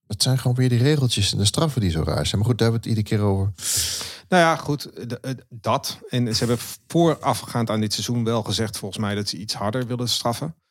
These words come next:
Speaker 2: Dus in da-, dat opzicht komt die drive-through dan wel weer boven water. Maar had dan, hè, wat ik net zeg, Magnussen rost iemand
Speaker 1: Ja.
Speaker 2: in de muur en die krijgt maar tien seconden. Dus ik vind dat gewoon helemaal, eh,
Speaker 1: Ja.
Speaker 2: buiten proportie. Ik wil
Speaker 1: Maar
Speaker 2: er
Speaker 1: we
Speaker 2: wat
Speaker 1: gaan naar
Speaker 2: over
Speaker 1: McLaren kijken.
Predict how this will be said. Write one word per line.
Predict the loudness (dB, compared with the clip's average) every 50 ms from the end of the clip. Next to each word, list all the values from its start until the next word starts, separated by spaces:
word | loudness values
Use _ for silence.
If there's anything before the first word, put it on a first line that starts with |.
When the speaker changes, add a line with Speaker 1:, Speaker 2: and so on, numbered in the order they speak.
| _ _ _ _ _ _
Speaker 2:
Dus | -6 -6 -4 -6 -6
in | -6 -4 -4 -4 -2
da-, | -2 -6 -6 -8 -10
dat | -8 -2 -2 0 0 0
opzicht | -2 -2 -4 -4 -6 -4
komt | -4 -4 -4
die | -4 -4 -2
drive-through | 0 0 0 0 0 -2 0 0 0
dan | 2 2
wel | 0 0
weer | 0 0 0
boven | 2 2 0 2 0 0
water. | 0 0 0 0 -2 -2 -2 -2
Maar | -2 -4 -2
had | -2 -2 0
dan, | 0 -2 -2 -2 -4
hè, | -4 -4 -4 -4 -4 -8 -12 -18 -20 -20 -20 -10 _
wat | -6 -4
ik | -4 -4
net | -4 -6 -6 -4
zeg, | -2 -2 -4 -2 -2
Magnussen | -4 -2 -2 -2 -2 -2 -2
rost | -2 -4 -4 -4
iemand | -4 0 2 2
Speaker 1:
Ja. | 2
Speaker 2:
in | 2
de | 2 0
muur | 2 2 2 2
en | 0 0
die | -2
krijgt | -2 -2 -2 -2
maar | -4 -4
tien | -4 -4 -4
seconden. | -4 -4 -4 -4 -4 -4 -4
Dus | -6 -8 -8
ik | -8 -8 -6
vind | -4 -2 -2
dat | -2 -2 0
gewoon | 2 2 2 2 2
helemaal, | 0 -2 -2 -2 -2 -4 -4 -2 -2 -4 -2 -2
eh, | -2
Speaker 1:
Ja. | -2 -2 -2
Speaker 2:
buiten | 0 0 0 0 0 -2 -4 -6 -6
proportie. | -4 -4 -4 -4 -2 -4 -4 -4 -4 -6 -8
Ik | -10 _
wil | -8 0 4
Speaker 1:
Maar | 4
Speaker 2:
er | 4 6
Speaker 1:
we | 4
Speaker 2:
wat | 4 4
Speaker 1:
gaan | 4 6 6
naar | 6
Speaker 2:
over | 6 6 6
Speaker 1:
McLaren | 6 6 6 6 4 4
kijken. | 4 4 4 4 4 4 4 4 4 2 0 -2 -2 -4 -6 -8 -10